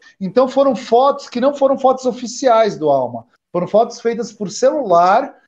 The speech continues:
é, justamente quando essa pessoa estava do lado de um aluno na, no momento da aula. Então eram, eram fotos muito amadoras, assim,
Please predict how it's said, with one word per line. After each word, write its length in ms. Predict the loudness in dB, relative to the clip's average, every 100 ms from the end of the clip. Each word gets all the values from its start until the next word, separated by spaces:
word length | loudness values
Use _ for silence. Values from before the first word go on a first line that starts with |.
| _ _ -6
é, 720 | -2 0 0 2 2 2 2 0
justamente 680 | -4 -4 -4 -2 -4 -6
quando 460 | -2 0 0 -6 -2
essa 300 | -2 0 -2
pessoa 840 | -2 -2 -4 -4 0 2 2 0 -6 _
estava 440 | -12 -4 0 0 0
do 100 | 0
lado 280 | 2 2 -2
de 100 | 0
um 100 | 2
aluno 480 | 2 2 0 -2
na, 320 | 0 2 2 0
no 320 | -4 -6 -6
momento 580 | -6 -4 -2 -2 -2 0
da 120 | 2
aula. 460 | 4 2 0 -4 -10 _ _ -8
Então 220 | -2 2
eram, 360 | 4 4 2 2
eram 220 | 2 2
fotos 380 | 2 0 0 -2
muito 520 | -4 -2 -2 -2 0 2
amadoras, 760 | 4 2 4 4 4 0 -6
assim, 420 | -10 -14 -14 -16